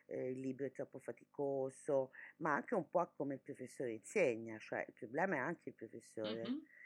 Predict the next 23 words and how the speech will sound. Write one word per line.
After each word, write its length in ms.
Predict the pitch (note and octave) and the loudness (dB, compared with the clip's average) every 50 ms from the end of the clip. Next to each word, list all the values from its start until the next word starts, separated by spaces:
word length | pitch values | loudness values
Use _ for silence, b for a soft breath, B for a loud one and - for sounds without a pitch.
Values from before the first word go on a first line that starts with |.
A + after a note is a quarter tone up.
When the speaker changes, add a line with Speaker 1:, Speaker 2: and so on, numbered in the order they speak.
| B B B B B _ | B B B B B _
Speaker 1:
che 220 | - F#3+ E3+ - - | 4 4 4 4 4
in 120 | - B2 C3 | 0 0 2
realtà, 840 | D3+ E3+ F3+ - - - _ - - C#3 C3 C#3 E3+ F#3 F3 - B B B B B B B B B _ _ _ - - | 4 4 4 4 2 0 _ 2 4 6 6 6 6 4 2 2 B B B B B B B B B _ _ _ -12 -12
mm, 80 | C3 B2 - | -10 -6 -6
appunto, 480 | A2 - _ - D#3+ C3 A#2 - A#2 | -6 -6 _ -4 -4 -4 -4 -8 -10
è 20 | A2 | -8
molto 260 | B2 B2+ C3+ - D3 | -8 -8 -6 -6 -6
bravo 320 | C3 D3 E3+ D3+ D3 C3+ B2+ | 0 4 4 6 6 4 2
nelle 300 | C#3 C#3 C#3+ D3+ E3 F3 | 0 -4 -4 -4 -6 -8
slide, 880 | E3+ F3+ F#3+ F#3 F3 F3+ F3+ F3+ F#3 F#3 F#3 E3+ D3 C#3 D3 C3+ C3 - - | -4 4 6 8 8 10 10 8 8 6 4 2 0 0 2 2 2 0 0
poi, 540 | - C#3 C3 B2 B2 B2+ C3 B2+ B2 A2 - B B B B B B | -2 0 0 0 0 0 0 -2 -2 -4 -6 B B B B B B
eh, 560 | - - - A#2 - A2+ A#2 A#2 A#2 A2+ A2 G#2+ A#2 A2+ _ - | -10 -6 -6 -4 -4 -4 -4 -6 -6 -8 -8 -10 -12 -16 _ -6
cerca 400 | - E3+ D3+ D3 C#3+ - - C3+ | -2 0 0 0 2 2 0 0
di 80 | C3+ C3+ | 0 0
facilitarsi 800 | - C#3 C#3 - - B2 C#3 - - C3+ B2+ C#3+ - - - | -6 -6 -6 -6 -8 -8 -8 -2 2 2 2 2 0 -6 -8
il 120 | B2+ - _ | -8 -8 _
compito, 880 | - D3+ C#3 C3 B2 B2 _ - C3+ B2 _ - A#2 A2+ G#2+ A2 B B B B B B B B | 0 2 2 2 0 -4 _ -10 -12 -10 _ -4 -2 -2 -2 -4 B B B B B B B B
eh, 200 | - - - - - - - | -14 -10 -10 -10 -10 -8 -6
quando 240 | - B2+ B2 C3 C3+ | -6 -4 -4 -4 -8
ci 140 | - - | -10 -10
sono 220 | C3 D3 C3 C3 D3 | -8 -6 -4 -4 0
gli 80 | F#3+ | 0
esami, 680 | B3 B3+ - - E3+ B2+ A2+ A2 A#2+ C3+ C#3+ D3+ D#3 | 0 0 2 4 4 6 6 6 4 4 2 0 -2